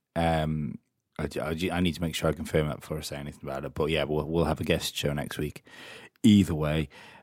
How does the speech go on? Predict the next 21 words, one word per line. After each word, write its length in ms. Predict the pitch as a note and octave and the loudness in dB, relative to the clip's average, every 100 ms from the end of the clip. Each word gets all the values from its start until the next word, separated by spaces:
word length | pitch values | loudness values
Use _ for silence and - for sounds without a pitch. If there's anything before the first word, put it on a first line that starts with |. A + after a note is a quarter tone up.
| _ A2 | _ 4
um, 640 | G2 F#2+ F#2 E2+ E2 - _ _ _ _ _ _ _ _ _ _ _ _ - - - _ - G#2 | 6 6 4 0 -2 -12 _ _ _ _ _ _ _ _ _ _ _ _ -6 -4 -16 _ -2 4
so 200 | - F#2+ | 6 6
it's 120 | - | 6
just 140 | F#2+ | 4
me 80 | F#2 | 4
and 80 | F2 | 6
Martin 240 | F#2 F#2 | 6 4
this 160 | E2+ - | 2 0
week. 200 | E2 - _ _ _ _ _ - | -4 -6 _ _ _ _ _ 2
Yep, 180 | A2+ - _ _ - | 2 2 _ _ -10
just 160 | - | -6
me 60 | F2 | -2
and 100 | F2 | 0
Martin. 340 | F2+ D#2+ E2+ - - - - _ _ - G#2+ | 2 2 -2 -8 -18 -20 -20 _ _ -8 4
I 40 | |
won't 180 | G2 F2+ | 4 6
bore 180 | F#2+ F#2+ | 8 8
you 100 | F#2 | 8
with 160 | F#2 _ _ - _ _ _ - | 4 _ _ -20 _ _ _ -6
massive 320 | G2+ F2 F2 | 0 2 2
chats. 480 | - G2+ F2+ - | 2 4 4 2